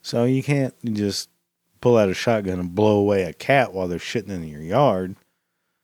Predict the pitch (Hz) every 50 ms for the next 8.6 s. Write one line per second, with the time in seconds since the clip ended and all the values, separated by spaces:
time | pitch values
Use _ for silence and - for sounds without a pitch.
0 | _ _ _ _ 120 123 127 107 - - - - - 120 120 - - - 101 92
1 | 85 95 107 123 123 101 80 71 67 - 64 - - - - _ _ _ _ _
2 | _ _ _ _ _ _ _ _ _ _ _ _ _ 147 - _ - 165 - _
3 | - - _ _ _ _ _ _ _ _ _ _ _ _ _ _ _ _ _ _
4 | _ _ _ _ _ _ - - - - - - - - _ _ _ _ _ _
5 | _ - 185 156 147 127 107 107 104 95 90 95 92 - - 85 87 80 73 69
6 | 67 64 64 - - - - 123 139 139 135 127 120 - - - 127 123 127 123
7 | - - - 104 101 98 - - 101 - - 101 95 - - 95 92 87 85 -
8 | - - 85 80 - - - 69 - _ _ -